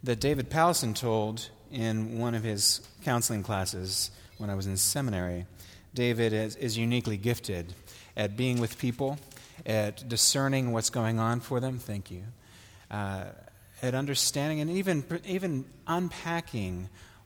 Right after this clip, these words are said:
the way back, the way back to, uh, health, to vitality, to flourishing in their faith with the Lord,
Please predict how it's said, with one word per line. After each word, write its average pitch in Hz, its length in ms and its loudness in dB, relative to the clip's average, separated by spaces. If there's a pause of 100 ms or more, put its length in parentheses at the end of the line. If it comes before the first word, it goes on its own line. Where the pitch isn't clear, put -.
(280)
the 120 120 -2
way 139 220 2
back, 117 540 0 (460)
the 113 80 -2
way 135 140 0
back 123 460 0
to, 107 560 -2
uh, 95 160 -6
health, - 580 -4 (300)
to 117 140 -4
vitality, 131 840 -2 (300)
to 117 380 0
flourishing 143 680 0
in 123 100 2
their 113 120 2
faith 127 360 -4
with 123 100 -6
the 107 60 -6
Lord, 143 560 -2